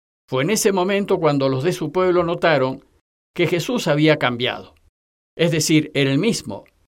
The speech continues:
pero no era igual. Antes de partir, Jesús, los sábados, solía leer las Escrituras y comentarlas.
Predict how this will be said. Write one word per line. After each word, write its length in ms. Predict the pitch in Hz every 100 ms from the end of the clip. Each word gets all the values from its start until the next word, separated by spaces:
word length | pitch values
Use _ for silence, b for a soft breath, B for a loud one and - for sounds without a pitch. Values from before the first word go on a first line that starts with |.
| _ -
pero 220 | 151 139
no 140 | 156 180
era 120 | 160
igual. 400 | 131 - - _ _ _ _ _ _ _
Antes 320 | 135 180 180
de 100 | 165
partir, 600 | 196 202 185 151 139 139 _ _ _ -
Jesús, 500 | 120 - 170 185 -
los 200 | 113 113
sábados, 500 | 180 160 120 113 117
solía 420 | - 139 220 226
leer 300 | 180 156 190
las 220 | 185 156
Escrituras 640 | 156 - 139 127 180 170 151
y 60 |
comentarlas. 880 | 135 117 120 120 151 104 85 - -